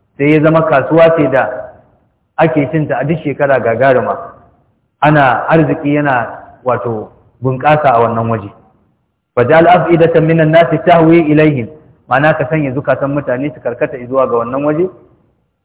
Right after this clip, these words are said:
a, da na aje zuriyata. Suna zuwa zuwa gare su.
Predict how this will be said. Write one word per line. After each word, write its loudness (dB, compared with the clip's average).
a, 0
da -2
na -2
aje 0
zuriyata. -2
Suna 0
zuwa 2
zuwa 0
gare -6
su. -18